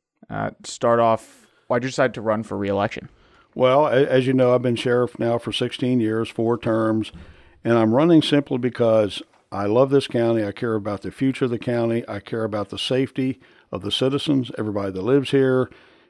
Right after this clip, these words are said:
Speaker 2: and I think probably more than any other elected official, because this is home to me, I do care about the future, where we're headed, and most importantly about public safety and how,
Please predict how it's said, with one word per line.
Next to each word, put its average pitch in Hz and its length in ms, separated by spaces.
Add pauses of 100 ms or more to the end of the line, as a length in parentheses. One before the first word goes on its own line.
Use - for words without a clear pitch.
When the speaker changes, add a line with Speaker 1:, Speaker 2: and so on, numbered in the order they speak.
Speaker 2:
and 123 100
I 123 80
think 170 240
probably 139 460
more 127 180
than 117 160
any 127 240
other 120 240
elected 110 340
official, 107 360
because 101 260
this 120 200
is 190 180
home 110 260
to 107 80
me, 98 240 (340)
I 113 160
do 123 220
care 120 180
about 110 240
the 98 80
future, 113 420
where 110 160
we're 101 120
headed, 110 340 (340)
and 113 100
most 123 280
importantly 113 480
about 107 240
public 104 300
safety 107 440
and 98 120
how, 107 300